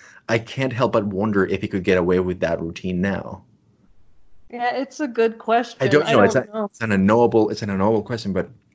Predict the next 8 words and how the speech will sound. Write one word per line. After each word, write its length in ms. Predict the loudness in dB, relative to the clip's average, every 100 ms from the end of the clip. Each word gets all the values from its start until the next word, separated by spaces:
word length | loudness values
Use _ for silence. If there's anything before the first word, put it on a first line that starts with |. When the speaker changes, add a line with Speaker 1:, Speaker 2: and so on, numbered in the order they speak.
| _ _ _ -4
Speaker 1:
it, 100 | 2
it, 120 | 2 2
it 120 | 2
definitely 340 | 0 0 -2
fits, 300 | -4 -8 -10 -18 -6
fits 180 | -6 -4
with 120 | 0
that. 240 | 0 0